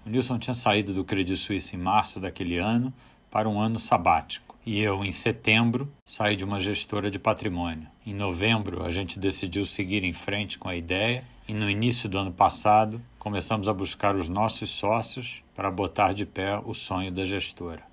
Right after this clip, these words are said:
A Macro Capital é uma verdadeira partnership que conta hoje com dezesseis sócios e uma estrutura de forte integração e de total alinhamento. Esse time possui muita experiência, uma sólida formação acadêmica, ótimo track record,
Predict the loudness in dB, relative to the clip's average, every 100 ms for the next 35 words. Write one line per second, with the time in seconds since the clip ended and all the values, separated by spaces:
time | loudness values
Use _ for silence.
0 | _ 2 8 8 8 4 4 6 6 8
1 | 8 4 4 2 2 2 2 2 2 4
2 | 4 4 -2 -4 -4 -6 -4 -6 0 0
3 | 2 2 4 2 0 -6 -6 -2 0 0
4 | 0 0 0 0 2 2 -4 -6 -6 -4
5 | -4 -4 -4 -2 -2 0 -4 2 4 4
6 | 0 -4 -2 0 0 -2 -4 -4 -4 -4
7 | -2 -2 4 6 6 4 2 0 0 -2
8 | -6 -16 -20 _ -2 2 0 2 2 2
9 | 0 -2 -2 -2 -4 0 4 4 2 0
10 | 2 2 2 0 -4 -6 -14 -20 -6 -4
11 | -2 6 8 8 2 0 0 2 0 0
12 | -2 0 -2 0 -2 -2 -6 -12 -8 4
13 | 4 4 -4 -4 0 -2 2 2 2 0
14 | -8